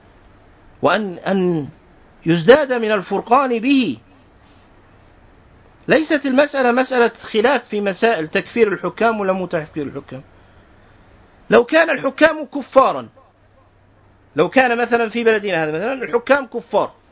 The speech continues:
يتغير طريق إصلاحنا، إصلاحنا؟ هذا الشيخ مقبل رحمه الله كان يسيء الظن ببعض الحكام، أليس كذلك؟ وكان يتكلم عليهم، أليس كذلك؟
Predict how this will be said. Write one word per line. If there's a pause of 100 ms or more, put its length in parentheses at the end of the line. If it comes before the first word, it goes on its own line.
(760)
يتغير
طريق
إصلاحنا،
إصلاحنا؟ (2000)
هذا
الشيخ
مقبل
رحمه
الله (160)
كان
يسيء
الظن
ببعض
الحكام، (760)
أليس
كذلك؟ (720)
وكان
يتكلم
عليهم،
أليس
كذلك؟